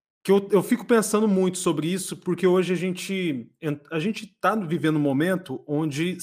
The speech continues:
é muito falado sobre ser diferente, sobre se destacar, né? De alguma forma, pra, se você, pra você conseguir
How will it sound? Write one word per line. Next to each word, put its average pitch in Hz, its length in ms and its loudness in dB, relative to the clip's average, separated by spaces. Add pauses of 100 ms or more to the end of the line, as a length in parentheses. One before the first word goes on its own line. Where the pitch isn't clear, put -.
(140)
é 165 100 -2
muito 185 280 0
falado 151 380 0
sobre 165 440 -4 (240)
ser 170 300 2
diferente, 151 680 -2 (220)
sobre 143 300 -4
se 170 160 -4
destacar, 147 880 -4
né? 131 260 -8 (240)
De 139 60 -2
alguma 139 200 0
forma, 156 320 0
pra, - 100 -14 (160)
se - 140 -12
você, 160 460 2 (420)
pra 151 100 -2
você 151 220 2
conseguir 180 720 0